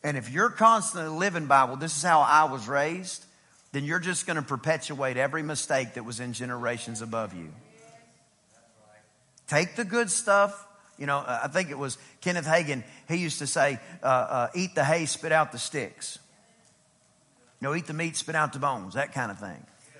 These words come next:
So take the stuff from your, from your, from the generations above you that were good, but stop holding fast to things that might be contrary to the word when you learn them.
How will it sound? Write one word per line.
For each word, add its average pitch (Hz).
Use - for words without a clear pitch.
So 135
take 202
the 190
stuff 214
from 196
your, 139
from 170
your, 139
from 170
the 147
generations 170
above 151
you 151
that 147
were 120
good, 156
but 175
stop 220
holding 170
fast 202
to 160
things 160
that 131
might 156
be 143
contrary 147
to 139
the 131
word 151
when 135
you 127
learn 160
them. 92